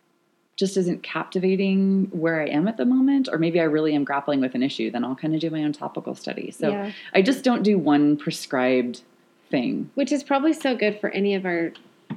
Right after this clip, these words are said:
Speaker 2: stay-at-home mamas or full-time working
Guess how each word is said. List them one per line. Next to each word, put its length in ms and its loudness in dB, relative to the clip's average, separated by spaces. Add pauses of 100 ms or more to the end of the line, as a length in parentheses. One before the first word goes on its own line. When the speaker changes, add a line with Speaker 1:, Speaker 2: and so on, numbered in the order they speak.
(240)
Speaker 2:
stay-at-home 840 -2
mamas 640 0
or 160 -6
full-time 480 0
working 680 2